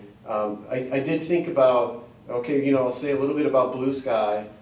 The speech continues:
um, in the context of who we are. It's probably gonna be a little bit different than the other panelists. Um,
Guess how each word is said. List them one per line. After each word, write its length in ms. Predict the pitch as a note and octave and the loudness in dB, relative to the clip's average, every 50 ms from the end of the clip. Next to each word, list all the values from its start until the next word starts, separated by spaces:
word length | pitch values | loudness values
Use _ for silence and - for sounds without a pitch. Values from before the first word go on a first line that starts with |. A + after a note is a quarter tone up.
| - - - - A2+ | -20 -20 -20 -10 -4
um, 380 | A2+ A#2 A#2 A#2 A2+ - C3 | -2 2 2 4 2 2 0
in 100 | B2+ A#2 | -4 -8
the 60 | B2 | -8
context 540 | A#2+ A#2+ B2 C#3+ C#3 C3+ - C3+ B2 - - | -8 -6 -4 -4 -2 -2 -4 -4 -6 -6 -8
of 100 | A#2+ A2 | -10 -10
who 100 | - C3+ | -8 -8
we 240 | C3+ C3 B2+ A#2 A#2 | -6 -2 0 2 2
are. 240 | A#2+ A#2+ A#2 A2+ A2+ | 4 4 4 2 2
It's 160 | A2 A2 G#2+ | 0 -4 -8
probably 320 | A2+ B2 A#2+ A2+ A2+ A2+ | -6 -4 -4 -4 -4 -4
gonna 140 | A2+ A2+ A2+ | -6 -6 -6
be 60 | A#2 | -4
a 40 | A#2 | -4
little 140 | A#2 A#2 A#2 | -4 -4 -4
bit 120 | A#2+ A#2 | -6 -8
different 300 | - B2 B2 - - - | -8 -10 -10 -10 -10 -10
than 80 | A#2 A2+ | -8 -6
the 80 | A2+ A2+ A2 | -4 -4 -4
other 120 | G#2 - - | -4 -6 -10
panelists. 840 | - - C3+ C3+ C3+ B2+ B2+ A#2+ A2 G#2+ G#2 G#2 - - - - - - - - - - - - - - | -10 -8 -2 0 0 2 2 2 2 2 2 0 -4 -10 -16 -20 -20 -20 -20 -20 -20 -20 -20 -20 -12 -4
Um, 520 | A2+ A2+ A2+ A2 A2+ A2+ A2+ A2 - - | 2 4 6 6 6 6 4 0 -4 -8